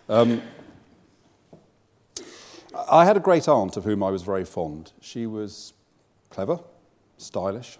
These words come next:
somewhat acerbic single woman who'd worked her way from the Foreign Office typing pool to the ministerial private office. But in the later years of her life, she became housebound.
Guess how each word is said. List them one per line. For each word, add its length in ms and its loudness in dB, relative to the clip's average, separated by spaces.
somewhat 340 -8
acerbic 680 0
single 360 -4
woman 300 -2
who'd 200 -6
worked 320 0
her 140 -2
way 320 -2
from 220 2
the 60 2
Foreign 320 6
Office 260 0
typing 400 -2
pool 240 -2
to 80 -18
the 80 -2
ministerial 580 -2
private 380 -6
office. 400 -14
But 160 2
in 120 4
the 80 2
later 280 4
years 500 2
of 180 -8
her 120 -4
life, 280 -4
she 120 -10
became 360 -8
housebound. 600 -8